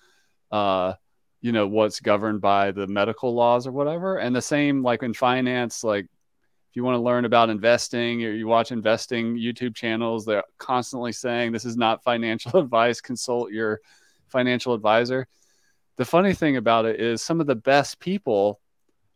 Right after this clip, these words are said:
are the most concerned with that stuff. The people that are the really good, you know, finance wizards or, uh, health advocates that just don't wanna end up in a, a legal mess or whatever.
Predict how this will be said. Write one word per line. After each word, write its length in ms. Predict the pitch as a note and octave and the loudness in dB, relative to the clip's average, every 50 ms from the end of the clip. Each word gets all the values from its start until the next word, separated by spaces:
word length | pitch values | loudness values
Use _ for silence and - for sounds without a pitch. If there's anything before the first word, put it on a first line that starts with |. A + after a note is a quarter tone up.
| _ - | _ 0
are 100 | B2 C3+ | 0 2
the 120 | C#3+ C#3 | 2 2
most 260 | C#3+ D3 D3+ C#3+ - | 2 2 2 0 -2
concerned 480 | - D#3+ D3 C#3 - D#3+ E3 G3+ G3 D#3 | -4 -4 -4 -2 -2 -2 -2 -2 -2 -2
with 140 | A2+ - - | -4 -4 -2
that 200 | G2+ F#2 F2 - | -2 -2 -2 -4
stuff. 360 | - - - F2+ F2 F2+ - | -8 -4 -2 -2 -2 -2 -4
The 80 | B2 A2+ | -8 -4
people 240 | - C#3+ C3+ C3+ | -4 -2 -2 0
that 160 | B2+ C3 B2+ - | 0 0 0 2
are 320 | G#2 B2 C3+ C#3 C#3 B2+ | 2 4 4 4 4 2
the 120 | B2+ A#2 | 0 -2
really 340 | G#2+ A#2 C3 C3 B2+ B2 A#2+ | -4 -2 0 0 0 0 -2
good, 460 | G#2+ - B2 B2 A#2+ A#2 A2+ A2 B2 - _ _ _ _ - | -2 -2 -2 0 0 0 -2 -4 -10 -16 _ _ _ _ -6
you 100 | B2 A#2 | -4 -2
know, 180 | A2+ A2 A2 | -2 -2 -2
finance 560 | A2 - - A#2+ A#2+ A#2+ A#2+ A#2+ A#2 A2+ - | -4 -2 0 0 0 0 0 -2 -4 -6 -6
wizards 560 | B2+ A#2+ A#2+ A#2 A#2+ A#2+ A#2 A#2+ A#2+ A2+ - A2+ | -6 -6 -6 -4 -4 -6 -4 -4 -6 -6 -6 -6
or, 400 | A2 G#2 G2+ G2+ G2 G2 F#2+ - _ _ _ _ _ _ _ _ _ _ _ _ - - - | -4 -4 -2 -2 -4 -4 -6 -10 _ _ _ _ _ _ _ _ _ _ _ _ -20 -8 -6
uh, 420 | A#2+ A2 G#2 G2+ G2 G2 - - - | -2 -2 -2 -2 -4 -8 -10 -12 -4
health 300 | A2+ B2+ B2+ A#2+ - C3 | 2 4 4 4 6 6
advocates 580 | A2+ A2+ G#2 A2 G#2+ - A#2+ A2+ G#2 - - | 6 6 6 2 -4 -2 -2 -2 -2 -2 -4
that 140 | A#2 G2+ E2+ - _ _ _ _ _ - | -8 -10 -10 -14 _ _ _ _ _ -16
just 160 | - A2+ - | -16 -6 -2
don't 100 | C#3+ C3+ | -2 0
wanna 160 | C3 B2 A#2+ | 0 0 -2
end 180 | - B2 A#2+ B2 | -2 -2 0 0
up 120 | A2+ - B2 | 0 0 -2
in 120 | A2+ A2 | -4 -4
a, 220 | G#2 G2 F#2+ D#2 | -4 -4 -4 -4
a 60 | D#2 G2 | -4 -6
legal 360 | G2+ A#2 C3 A#2+ A#2+ A2+ G#2+ | -4 -4 -2 -2 -2 -2 0
mess 340 | G#2 G2+ G2+ G#2 G#2 - G#2+ | 0 0 0 0 -2 -6 -8
or 60 | G2+ | -8
whatever. 500 | F#2+ F#2 F#2+ E2 F2 E2 D#2 F#2 G#2 | -6 -4 -4 -4 -4 -6 -8 -12 -14